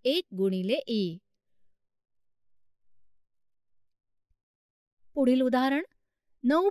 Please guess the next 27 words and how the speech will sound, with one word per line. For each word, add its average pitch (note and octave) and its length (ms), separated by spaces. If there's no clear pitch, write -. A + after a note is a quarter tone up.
पी F4 140
आर D#4 260
ओ D#4 140
एक C4 240
ला G3+ 260
विस्तारित D4+ 580
रूपात G#3+ 360
व्यक्त G#3 340
करा. F#3 260
इथे D4 200
आपण G4 280
पाहतो A#3 440
की D4 140
नऊ G#3+ 340
हजाराच्या G3+ 480
स्थानावर, C#4 440
पी F4+ 140
शतकाच्या A3+ 600
स्थानावर, D4 480
आर C#4 240
दशकाच्या A3 540
स्थानावर D4+ 460
आणि B3 240
एक D4+ 340
एककाच्या A#3 580
स्थानावर F#3+ 440
आहे. E3+ 300